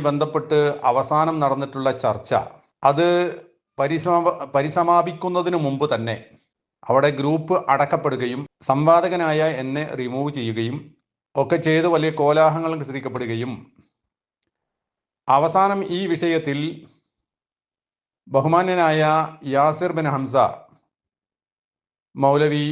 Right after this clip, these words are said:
ഹഫിളഹുല്ല അദ്ദേഹം ഇവിടെ വന്നിട്ട് ക്ലാസ് എടുക്കും എന്ന് ഒരു മാസം മുമ്പ് തന്നെ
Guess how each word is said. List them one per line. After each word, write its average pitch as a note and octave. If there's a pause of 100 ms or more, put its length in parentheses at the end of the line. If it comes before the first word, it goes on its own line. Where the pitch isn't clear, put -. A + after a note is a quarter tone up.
(720)
ഹഫിളഹുല്ല C3+ (2000)
അദ്ദേഹം F#3+ (200)
ഇവിടെ F3
വന്നിട്ട് D#3+
ക്ലാസ് D3
എടുക്കും C3+ (1600)
എന്ന് E3+
ഒരു F3+
മാസം F3
മുമ്പ് E3
തന്നെ D3